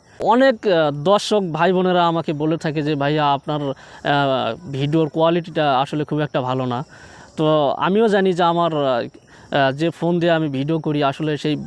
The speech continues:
ফোনের ক্যামেরাটাও খুব একটা ভালো নয়, যার কারণে ভিডিও ভালো হয় না। আসলে ভালো ভিডিও না হলে তো দর্শকরা দেখতে চায় না। দর্শকদের কথা মাথায় রেখে আমি এই যে এই ফোনটা কিনে আনলাম আজকে।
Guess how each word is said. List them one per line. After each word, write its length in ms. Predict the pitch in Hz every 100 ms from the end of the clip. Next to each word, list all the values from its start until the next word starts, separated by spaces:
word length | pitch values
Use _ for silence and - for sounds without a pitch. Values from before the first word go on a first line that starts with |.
| -
ফোনের 320 | 151 151 147
ক্যামেরাটাও 580 | 156 151 156 151 156 147
খুব 160 | -
একটা 240 | 147 - 139
ভালো 220 | 127 147
নয়, 140 | 147
যার 180 | 135 135
কারণে 240 | 139 135 131
ভিডিও 280 | 123 135
ভালো 240 | 131 127 147
হয় 160 | 139
না। 140 | 123 123
আসলে 360 | 131 143 147 131 - -
ভালো 240 | 135 160 180
ভিডিও 260 | 165 190
না 160 | 196 185
হলে 160 | 196
তো 80 | 190
দর্শকরা 460 | 165 170 - 185 185
দেখতে 380 | 135 160 - 185
চায় 180 | 127
না। 160 | 113 107 - - - - -
দর্শকদের 640 | 151 180 196 - 196 190
কথা 260 | 185 190 214
মাথায় 380 | 185 180 214 202
রেখে 240 | 180 196
আমি 220 | 180 170
এই 80 | 170
যে 140 | 156 165
এই 60 |
ফোনটা 340 | 151 156 156 151
কিনে 240 | 156 156
আনলাম 380 | 151 147 135 135
আজকে। 340 | 131 - 156